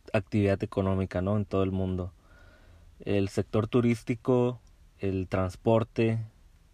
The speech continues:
el, el transporte aéreo más que nada, y los servicios de hostelería son los más perjudicados por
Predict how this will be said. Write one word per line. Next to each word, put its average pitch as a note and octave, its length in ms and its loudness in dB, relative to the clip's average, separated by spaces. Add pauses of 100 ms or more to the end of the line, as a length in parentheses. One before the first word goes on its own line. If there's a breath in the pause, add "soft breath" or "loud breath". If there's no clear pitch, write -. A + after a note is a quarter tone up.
(260)
el, F2+ 300 -6
el F2 200 -6
transporte G2 500 -2
aéreo G#2+ 420 0
más G#2 160 -2
que G#2 160 -2
nada, G2+ 380 2 (1080 soft breath)
y G2 280 0
los F#2+ 1040 -2 (880)
servicios G2+ 720 -2 (640)
de G#2+ 120 -2
hostelería G2+ 640 -2 (380 soft breath)
son G#2+ 220 0
los G#2+ 80 2
más G#2+ 160 0
perjudicados G#2 1000 0 (1200)
por G2 320 2